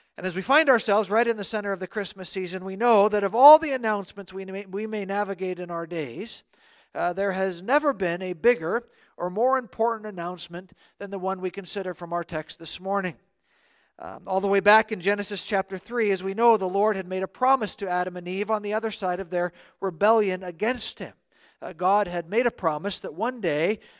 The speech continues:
there will be a child born who will crush the serpent. Evil will be ultimately, uh, done away with. And so in the garden, the Lord promised that while humanity's sin in many ways brought ruin to the created order and certain condemnation from God himself,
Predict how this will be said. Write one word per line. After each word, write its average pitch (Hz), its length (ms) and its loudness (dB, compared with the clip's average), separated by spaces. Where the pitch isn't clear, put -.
there 185 140 -2
will 208 100 2
be 196 160 -2
a 180 40 -4
child 202 560 0
born 170 360 0
who 180 160 -4
will 185 140 -2
crush - 580 -4
the 175 80 -6
serpent. 214 580 0
Evil 202 340 -2
will 196 140 0
be 196 180 -6
ultimately, 180 680 -6
uh, 190 120 0
done 190 280 0
away 196 340 2
with. 135 340 -6
And 143 120 -18
so 175 180 -6
in 175 80 -10
the 165 80 -12
garden, 196 360 4
the 180 100 -6
Lord 165 240 -4
promised 208 460 -2
that 170 100 -10
while 175 160 -2
humanity's 185 640 -8
sin 220 380 -4
in 180 100 -10
many 214 240 -4
ways 180 260 -4
brought 175 360 2
ruin 220 380 4
to 202 100 -8
the 170 100 -6
created 160 480 -6
order 214 400 2
and 147 160 -8
certain 233 340 -6
condemnation 170 720 -8
from 156 220 -16
God 160 240 -4
himself, 175 640 -6